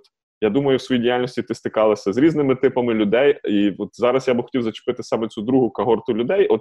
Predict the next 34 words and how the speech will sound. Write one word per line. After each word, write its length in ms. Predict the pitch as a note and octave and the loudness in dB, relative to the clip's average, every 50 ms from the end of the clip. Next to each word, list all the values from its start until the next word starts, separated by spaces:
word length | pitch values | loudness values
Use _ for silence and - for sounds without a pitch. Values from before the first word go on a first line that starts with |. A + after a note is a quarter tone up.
| - - | -2 -2
ті, 100 | - A#2+ | -4 -4
хто 180 | - _ - | -2 _ -4
думають, 340 | B2+ B2 C#3 C#3 C3 B2+ A2+ | 0 0 0 2 0 0 -2
що 220 | - - - A#2+ A2 | -4 -2 -2 -2 -2
в 40 | - - _ _ _ _ _ _ - | -2 -4 _ _ _ _ _ _ -4
мене 180 | - D#3 E3 D3 | -2 0 2 2
зараз 260 | C3+ C#3 B2 B2 - | 2 4 2 2 0
нема 160 | B2+ A#2 A2 | 0 -2 0
можливості, 840 | G#2+ G2 G2 - C#3+ E3+ F3 E3 D#3+ - - - D3+ D3+ D3 D3 D3 - _ _ _ _ | 0 0 0 2 2 4 4 4 2 0 0 2 2 4 4 2 0 -4 _ _ _ _
це 140 | - B2 A2+ | -2 -2 0
поки 260 | - A#2 G#2+ - A#2 | 0 0 -2 0 0
не 120 | G#2+ G#2+ | -2 0
на 120 | G2+ G#2 G#2 | -2 -2 -2
часі, 600 | - - D3+ D3+ D3 C#3+ - - C#3+ C#3 C3+ C3 | -2 0 0 0 0 -2 -2 -2 2 2 2 2
в 360 | C3 _ _ _ _ - G2+ | 0 _ _ _ _ -6 -4
мене 200 | G#2 G2+ G#2 G2 | -4 -2 -2 -2
дуже 220 | F#2 G#2+ G2 G#2 | -4 -4 -4 -2
мало 240 | G#2 G#2 G#2 G#2 G#2 | -2 0 0 0 0
грошей. 540 | A2 G2+ G#2 - - - D3 D3 C#3+ C#3 C#3 _ _ _ _ _ _ _ | 0 -2 -4 -4 -2 0 2 2 2 0 -2 _ _ _ _ _ _ _
Що 560 | - - - - - E3+ F#3 F#3 E3+ - - _ _ _ _ _ _ _ _ - | -20 -20 -6 -2 0 2 2 2 -2 -6 -12 _ _ _ _ _ _ _ _ -10
може 300 | - A#2 B2+ C#3 C#3 C3 | -4 -2 0 2 2 2
бути 300 | A2+ A2+ A#2 A2+ - B2 | 2 0 -2 -2 0 0
в 40 | G#2 | 0
їхньому 360 | A2 A#2+ B2 - A#2+ A2+ A2 | 0 0 -2 -4 -6 -2 0
випадку? 360 | G2+ G#2 F2+ - E2 - - | 2 2 0 0 -6 -12 -14
З 40 | - | -10
чого 280 | - - D3 C#3+ D#3+ C3+ | -2 0 0 0 0 0
можна 380 | B2 B2 B2+ C3 B2+ A#2 G2+ - - - | 0 0 0 0 -2 -4 -6 -8 -6 -6
почати, 460 | G#2 F#2+ - - D3 E3 E3 - B2+ | -6 -4 -2 0 0 0 0 0 -2
навіть 240 | A#2 A#2 B2 A#2+ G#2 | -2 -2 -2 -2 -2
якщо 280 | G#2+ - - - A#2+ | -4 -4 -4 -4 -2
зараз 320 | G#2 G#2+ A#2 B2+ B2+ B2 - | 0 2 2 0 0 -2 -6
ситуація 520 | - G2 - G2+ G#2 G#2+ - - G#2+ G2 | -8 -4 -2 -2 -2 -2 -2 -2 -2 -2
не 420 | F#2+ F#2 F#2 F#2+ G#2 G#2 G2 F#2 | -2 -2 -2 -2 -2 -2 -4 -6